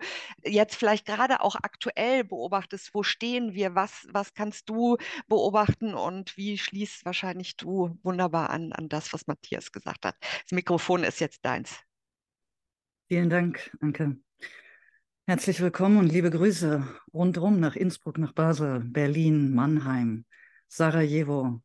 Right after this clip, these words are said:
Speaker 2: und natürlich auch direkt nach Karlsruhe und Sonja Thiel und Anke. Wir haben jetzt schon ein bisschen was gehört. Was ist das European Writers Council? Neunundvierzig Verbände aus einunddreißig Ländern.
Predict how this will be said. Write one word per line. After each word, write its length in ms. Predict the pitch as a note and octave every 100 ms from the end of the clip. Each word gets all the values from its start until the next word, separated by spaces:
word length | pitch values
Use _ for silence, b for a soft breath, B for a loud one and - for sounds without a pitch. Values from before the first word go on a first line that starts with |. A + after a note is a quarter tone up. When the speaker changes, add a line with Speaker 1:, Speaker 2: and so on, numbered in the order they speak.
| _
Speaker 2:
und 560 | - D#3 C#3+ - - _
natürlich 560 | - D3 - C#3+ C#3 -
auch 300 | C3 C3+ - B -
direkt 280 | E3 D3+ -
nach 160 | D3
Karlsruhe 560 | - D#3 D3 - C#3+ C3
und 120 | C#3+
Sonja 300 | C#3+ C#3+ C#3
Thiel 300 | C#3 - C3
und 180 | C3 -
Anke. 340 | B2 A#2+ B2 A#2+ _ B B B B B B B _ _ _ _ _ _
Wir 160 | D#3 F3
haben 80 | G3+
jetzt 160 | G3+
schon 120 | G3
ein 60 | F#3
bisschen 240 | F#3 G3+
was 180 | F3+ E3
gehört. 360 | F3+ F3 F3+ E3
Was 180 | E3+ E3
ist 140 | -
das 120 | E3
European 360 | E3 D#3+ E3 D#3
Writers 320 | D3+ D3 -
Council? 580 | E3 D#3 D3+ D3+ D3 C#3+ b b b b _
Neunundvierzig 600 | D#3+ D3+ D3+ - D3 D3+ -
Verbände 340 | C#3+ D3 C#3
aus 100 | C3+
einunddreißig 580 | C3+ C#3 C3 B2+ B2 -
Ländern. 420 | C#3+ D#3+ D#3+